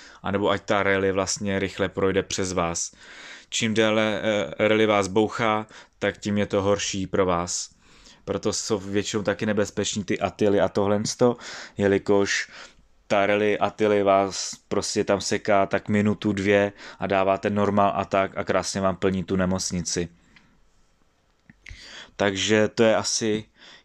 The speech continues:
všechno, co bych tomu chtěl říct, takže určitě tady to Sun Tzu používejte, dejte si k němu i nějaký ten equip. Teďko na Shadow of Legion si když tak na, na ně naházejte všechny equipy z ostatních komandérů, z infantry.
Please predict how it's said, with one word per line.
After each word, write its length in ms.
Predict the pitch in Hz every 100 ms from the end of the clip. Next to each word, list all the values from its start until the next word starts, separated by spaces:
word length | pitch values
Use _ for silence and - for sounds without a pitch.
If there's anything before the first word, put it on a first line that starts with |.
| _ _
všechno, 360 | - 110 110 120
co 140 | -
bych 180 | 110 -
tomu 220 | 120 107
chtěl 300 | - 110 101
říct, 360 | 104 120 127 -
takže 640 | 95 98 95 101 98 95 - - _
určitě 540 | 104 - 113 95 110
tady 300 | 101 104 101
to 200 | 98 107
Sun 200 | 98 -
Tzu 180 | 101 - 98
používejte, 840 | 107 110 110 117 113 110 117 107 - - - -
dejte 240 | 98 101
si 160 | - 107
k 80 |
němu 200 | 104 101
i 60 | 101
nějaký 380 | 101 98 - 98
ten 180 | 101 95
equip. 400 | 107 - 120 - _ _ _ - - - - - _
Teďko 340 | - 101 - 110
na 120 | 104
Shadow 260 | - 110
of 120 | 104 104
Legion 380 | 104 104 104
si 120 | 92 104
když 160 | 98
tak 220 | - 101
na, 260 | 98 101 101
na 140 | 98
ně 120 | 101 101
naházejte 460 | 98 98 98 104
všechny 320 | 98 101 -
equipy 360 | 98 - 101 107
z 80 | -
ostatních 440 | 104 - 117 120
komandérů, 640 | - 120 113 113 110 107
z 100 | 104
infantry. 640 | - 107 107 101 95 101 98